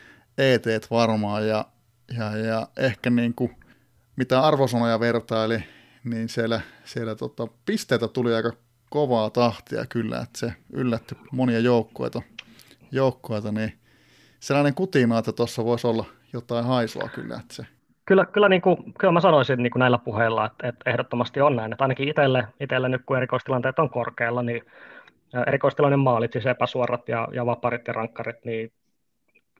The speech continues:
Speaker 2: kyllä niiden merkitys niin kuin tuloksien kannalta on, on todella suuri nykyään.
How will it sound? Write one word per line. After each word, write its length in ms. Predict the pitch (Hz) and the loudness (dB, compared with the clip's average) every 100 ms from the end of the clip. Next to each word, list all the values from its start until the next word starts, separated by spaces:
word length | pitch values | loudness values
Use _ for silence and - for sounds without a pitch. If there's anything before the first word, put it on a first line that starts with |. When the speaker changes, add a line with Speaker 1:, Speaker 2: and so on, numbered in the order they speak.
| _ - | _ -6
Speaker 2:
kyllä 180 | 143 | -2
niiden 240 | 131 135 131 | 0 2 4
merkitys 640 | 147 151 131 117 113 - - - | 4 2 0 -8 -10 -12 -18 -10
niin 180 | 117 | -8
kuin 120 | 117 123 | -8 -2
tuloksien 460 | 139 131 - 117 | 2 2 0 -4
kannalta 520 | 113 113 110 113 - - - - | -2 -2 -2 -2 -4 -8 -10 -8
on, 180 | 113 113 | -6 -4
on 260 | 117 113 226 _ _ _ _ _ | -4 -4 -6 _ _ _ _ _
todella 200 | - 135 | 0 2
suuri 320 | 127 165 131 110 | 4 4 4 0
nykyään. 500 | 110 - 127 127 | -4 -6 -6 -6